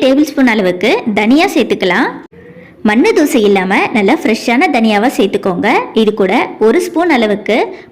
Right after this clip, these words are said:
பாசிப்பருப்பு சேர்த்துக்கலாம். பாசிப்பருப்பு ரசத்துக்கு நல்ல ஒரு ஃப்ளேவர் கொடுக்கும்.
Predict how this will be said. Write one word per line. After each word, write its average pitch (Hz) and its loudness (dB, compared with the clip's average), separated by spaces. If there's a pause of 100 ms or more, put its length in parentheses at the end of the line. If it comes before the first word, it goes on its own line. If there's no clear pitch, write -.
(140)
பாசிப்பருப்பு 285 0
சேர்த்துக்கலாம். 202 -2 (100)
பாசிப்பருப்பு 226 -2
ரசத்துக்கு 214 -2 (180)
நல்ல 190 2
ஒரு 381 4
ஃப்ளேவர் 220 0
கொடுக்கும். 214 0